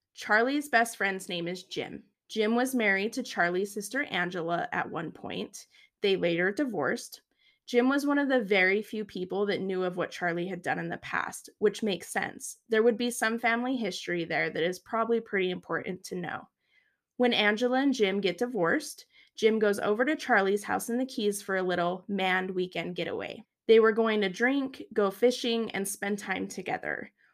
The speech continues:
While they were out fishing and on the boat, Charlie tells Jim that the best revenge to get back at someone is to kill them, cut them open,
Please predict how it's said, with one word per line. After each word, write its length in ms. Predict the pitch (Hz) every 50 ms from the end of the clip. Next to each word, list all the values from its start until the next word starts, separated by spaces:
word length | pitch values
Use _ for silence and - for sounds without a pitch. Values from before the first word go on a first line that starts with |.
| _ _ -
While 200 | 226 220 208 214
they 120 | 226 240 254
were 100 | 269 269
out 220 | 294 339 349 339
fishing 560 | - - 190 180 - - - - 185 226 247 - - -
and 180 | - 214 208 208
on 140 | 202 220 240
the 80 | 262
boat, 440 | 247 247 196 156 165 165 - - _ _ _
Charlie 360 | - - 214 208 214 233 247
tells 320 | 240 - 254 240 233 220 185
Jim 280 | - 202 202 190 190
that 160 | 190 185 - -
the 100 | 196 190
best 400 | - 202 214 247 262 - - 311
revenge 500 | 320 302 277 226 196 185 190 202 - -
to 60 | 214
get 200 | 202 196 196 -
back 240 | - 285 330 330 -
at 120 | 220 -
someone 420 | - - 190 185 185 185 - - - -
is 160 | 214 202 202 -
to 100 | 226 202
kill 280 | - - 202 180 175
them, 300 | 190 180 190 277 359 - _ _ _ -
cut 260 | - - 214 208 -
them 160 | 247 294 277 226
open, 460 | 190 185 - 185 - 208 269 269